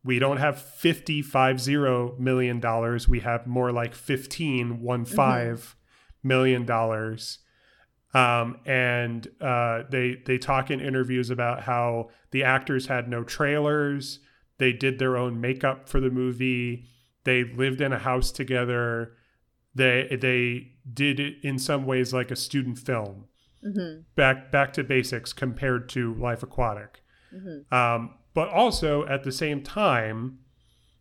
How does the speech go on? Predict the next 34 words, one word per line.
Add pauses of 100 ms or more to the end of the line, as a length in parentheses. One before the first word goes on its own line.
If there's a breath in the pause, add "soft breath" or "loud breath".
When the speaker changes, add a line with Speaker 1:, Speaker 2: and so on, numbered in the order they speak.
(320)
Speaker 2:
They
Speaker 1:
it's
Speaker 2:
didn't
have
an (120)
on-set
masseuse. (1160)
Speaker 1:
Uh,
right. (100)
Who,
Speaker 2:
Do
you
know,
Speaker 1:
you're,
Speaker 2:
did
Speaker 1:
you're
Speaker 2:
you
Speaker 1:
referring
to
Cate
Blanchett's
stand-in. (220)
Speaker 2:
Yes.
Speaker 1:
Uh, (220)
yes. (800)
This
Speaker 2:
But
Speaker 1:
was
Speaker 2:
she
Speaker 1:
part
Speaker 2:
was
Cate
Blanchett's
stand-in